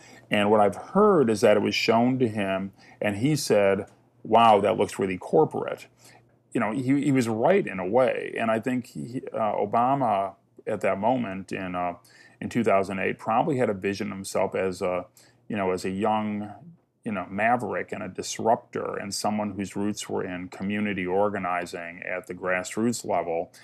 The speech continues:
And here was his advisors kind of showing him something that looked like it could be a, uh, you know, a logo for a Silicon Valley startup or for a, you know, a new line of healthy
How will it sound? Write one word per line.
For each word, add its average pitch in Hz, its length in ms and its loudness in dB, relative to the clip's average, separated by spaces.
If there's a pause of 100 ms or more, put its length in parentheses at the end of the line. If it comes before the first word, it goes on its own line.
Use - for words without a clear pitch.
(280)
And 95 640 -4
here 117 400 4
was 101 580 2
his 95 300 -4
advisors 92 840 -2
kind 95 180 -8
of 92 80 -12
showing 98 340 0
him 92 100 -6
something 92 460 -6
that 87 160 -6
looked 98 240 -6
like 95 260 -2
it 95 100 -10
could 87 200 -8
be 87 400 -2
a, 87 340 -2
uh, 82 200 0 (520)
you 110 120 -2
know, 90 180 2
a - 20 2
logo 95 600 2
for 90 440 0
a 90 80 -6
Silicon 95 440 0
Valley 90 320 2
startup 90 720 0
or 87 240 0
for 87 480 0
a, 87 420 -2 (320)
you 101 120 -4
know, 85 340 0
a 92 80 0
new 95 400 -2
line 90 540 0
of 90 580 -6
healthy 92 680 0